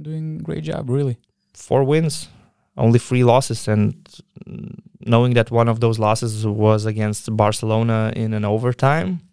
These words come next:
Speaker 2: you can say that it's, it's going great for them so far.
Speaker 1: Yeah. Okay, uh, let's go. Uh, we have rankings prepared
Speaker 2: Yep.
Speaker 1: for this week. Every
Speaker 2: Yep.
Speaker 1: week we'll have, uh, some rankings, uh, either made by,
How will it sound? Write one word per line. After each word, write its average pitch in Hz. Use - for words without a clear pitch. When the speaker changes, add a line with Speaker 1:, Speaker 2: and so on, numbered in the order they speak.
Speaker 2:
you -
can -
say 107
that 98
it's, -
it's 117
going 110
great 110
for 113
them 113
so 117
far. 135
Speaker 1:
Yeah. 156
Okay, 156
uh, 131
let's 131
go. 131
Uh, 110
we 131
have 147
rankings 120
prepared 110
Speaker 2:
Yep. 113
Speaker 1:
for 117
this 110
week. 110
Every 185
Speaker 2:
Yep. 180
Speaker 1:
week 175
we'll 127
have, 131
uh, 117
some 123
rankings, 113
uh, -
either 110
made 110
by, 107